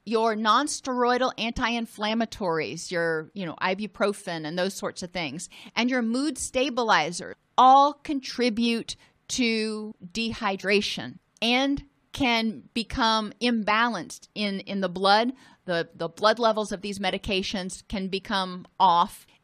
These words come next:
if the person is taking them and they're dehydrated. So I want you to think about people who are homeless, especially during the summer when they may be sweating a lot. They may get dehydrated. Re-,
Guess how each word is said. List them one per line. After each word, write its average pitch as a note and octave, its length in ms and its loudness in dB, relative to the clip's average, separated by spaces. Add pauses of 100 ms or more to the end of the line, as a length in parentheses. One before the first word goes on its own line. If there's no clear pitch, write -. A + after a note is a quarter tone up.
if A#3+ 220 4
the B3 100 -2
person A#3+ 380 -2
is G#3 120 -6
taking A3+ 440 -4
them G3 180 -4 (180)
and A3+ 320 -2
they're G3+ 140 0
dehydrated. F#3 800 -2 (220)
So A#3+ 100 0
I A3+ 60 4
want C#4 240 0
you D#4 60 -6
to C#4+ 40 -4
think C#4 300 -2
about A#3 240 2
people B3+ 340 -2
who A3 140 2
are A3 100 4
homeless, A3+ 640 -4
especially B3+ 640 -4
during C4+ 280 6
the C#4 80 2
summer C#4 460 0 (280)
when G#3 540 0
they G#3 140 0
may A3 200 -2
be A#3+ 120 -6
sweating B3 500 -2
a F#3 80 -6
lot. C#3 460 -4 (140)
They A3 240 2
may A#3+ 260 2
get G#3 280 -2
dehydrated. G#3+ 800 -2
Re-, G3 180 -8